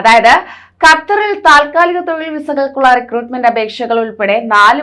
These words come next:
പുതിയ ഇ സേവനങ്ങൾ കൂടി ലഭ്യമാക്കിയിരിക്കുകയാണ് തൊഴിൽ മന്ത്രാലയം. ഓൺലൈൻ വഴി ഈ വിസകൾക്ക് അപേക്ഷകൾ നൽകാം.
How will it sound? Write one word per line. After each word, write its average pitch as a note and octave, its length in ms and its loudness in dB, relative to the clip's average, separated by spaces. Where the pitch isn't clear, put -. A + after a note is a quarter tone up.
പുതിയ C4 200 -6
ഇ - 20 -8
സേവനങ്ങൾ A#3+ 420 -6
കൂടി A3 180 -6
ലഭ്യമാക്കിയിരിക്കുകയാണ് A3 1120 -4
തൊഴിൽ D3+ 260 -6
മന്ത്രാലയം. D3+ 440 -6
ഓൺലൈൻ G4 420 6
വഴി E4+ 220 0
ഈ - 20 -2
വിസകൾക്ക് C#4 580 -4
അപേക്ഷകൾ G3+ 540 -6
നൽകാം. D#3+ 340 -6